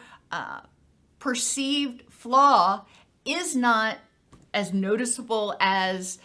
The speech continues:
Cyrano de Bergerac's, to them it is. And so when they look in the mirror, that is what they see.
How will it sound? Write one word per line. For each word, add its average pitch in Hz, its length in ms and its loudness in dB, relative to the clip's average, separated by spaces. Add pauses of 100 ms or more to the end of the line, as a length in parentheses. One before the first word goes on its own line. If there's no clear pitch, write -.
(160)
Cyrano 208 480 -4
de 175 40 -12
Bergerac's, 180 760 -2 (240)
to 214 180 -6
them 262 640 -2 (320)
it 190 180 -4
is. - 520 -12 (580)
And 196 540 -2
so 208 180 -4
when 190 320 -2
they 226 240 0
look 233 260 -2
in 214 100 -6
the 196 100 -4
mirror, 170 560 -6 (420)
that 208 400 0
is 180 260 -10
what - 280 -6
they 160 220 -8
see. - 560 -10